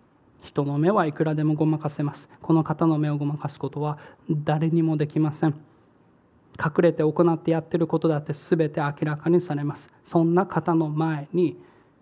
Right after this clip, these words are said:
皆さん、私たちは不正を行って天で手にすることのできたはずのその報酬というものを手放すことなんてないように、救われた喜びを心から感謝しながら、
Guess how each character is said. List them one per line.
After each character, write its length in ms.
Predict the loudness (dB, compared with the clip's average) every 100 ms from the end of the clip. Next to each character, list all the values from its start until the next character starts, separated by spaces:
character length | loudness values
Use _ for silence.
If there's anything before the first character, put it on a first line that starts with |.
| _ _ _ _
皆 160 | -4 -4
さ 160 | -4 -6
ん、 20 |
私 300 | -2 -2 -2
た 80 | -6
ち 100 | -6
は 60 |
不 120 | -8
正 220 | 0 2 4
を 160 | 2
行 140 | 0 0 0
っ 80 |
て 160 | 0 -6
天 320 | -2 0 2
で 100 | 0
手 200 | -4 0
に 100 | 0
す 160 | 2 -2
る 100 | 0
こ 120 | 0
と 100 | 0
の 140 | 0
で 180 | 2 0
き 140 | 0 -6
た 100 | -2
は 160 | 0
ず 140 | 2 2
の 100 | 2
そ 160 | 2
の 140 | 2 2
報 240 | 2 2
酬 260 | 2 -2 -2
と 160 | 0
い 80 | 0
う 60 | 2
も 140 | 2
の 140 | 2 0
を 40 |
手 140 | -2
放 280 | 0 4 4
す 120 | 2
こ 100 | -2
と 160 | 2 4
な 140 | 2 -2
ん 60 |
て 120 | -2
な 280 | 0 2 2
い 160 | 2 -2
よ 180 | -4 -6
う 40 |
に、 200 | -8 -10 -20 -20 -20 _ _ _ -20 _ _ _ _ _ _ _ _ _ _ _
救 280 | -16 2 2
わ 140 | 4
れ 80 | 0
た 120 | 0
喜 340 | 0 0 0 0
び 120 | 0
を 60 | -2
心 400 | -2 2 4 2
か 100 | -2
ら 120 | -4
感 340 | -6 -2 -2
謝 140 | 0 -4
し 160 | -2
な 120 | -2
が 140 | -2
ら、 100 | -6